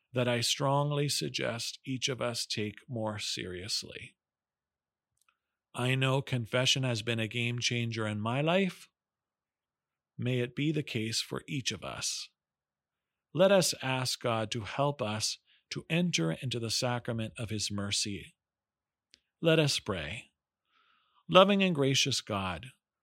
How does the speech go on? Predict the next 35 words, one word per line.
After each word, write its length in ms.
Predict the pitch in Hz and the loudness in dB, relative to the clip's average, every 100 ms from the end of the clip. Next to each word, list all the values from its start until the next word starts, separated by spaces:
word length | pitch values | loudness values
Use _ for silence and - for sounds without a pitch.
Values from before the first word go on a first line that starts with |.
| _ | _
we 140 | 180 175 | -2 0
thank 320 | 220 247 240 | 2 2 4
you 140 | 226 | 2
for 160 | - 143 | 2 0
the 100 | 120 | -2
gift 460 | 113 147 156 - - | 0 0 0 -6 -14
of 100 | - | -10
the 100 | 120 | -4
sacrament 720 | 107 139 156 160 165 165 165 - | 0 2 2 0 0 0 -2 -4
of 140 | 131 131 | -4 0
your 180 | 135 | 0
mercy. 760 | 131 110 110 - - 65 - - _ _ _ _ _ _ _ _ _ _ | 2 0 0 -2 -2 -6 -14 -20 _ _ _ _ _ _ _ _ _ _
We 120 | 175 | 4
ask 320 | 202 233 262 - | 6 6 4 0
that 160 | 147 | 0
you 120 | 156 135 | 0 0
free 340 | - 196 214 | 2 2 2
each 220 | 175 175 - | 0 0 2
of 120 | 120 | 2
us 300 | 117 127 - | 0 0 0
who 140 | 123 | 0
may 200 | 113 117 | 0 0
be 180 | 113 117 | 0 0
apprehensive 960 | 104 101 104 98 - 156 175 - 185 143 | -2 -2 -4 -2 0 0 2 0 0 0
or 220 | 87 87 | -2 -4
afraid 500 | - - 117 156 160 | -6 -4 0 0 0
to 80 | 160 | -2
come 320 | - 156 156 | 0 -2 0
to 120 | - | -2
you, 420 | 160 160 165 160 156 _ _ _ _ _ _ _ _ - | 0 0 -2 -4 -8 _ _ _ _ _ _ _ _ -4
our 140 | 120 | -2
fear 340 | 120 139 135 127 | 0 0 2 2
of 140 | 110 | 2
being 340 | 113 107 101 98 | 0 0 0 0
judged, 760 | 117 131 165 175 151 - - | 4 6 6 4 2 -2 -4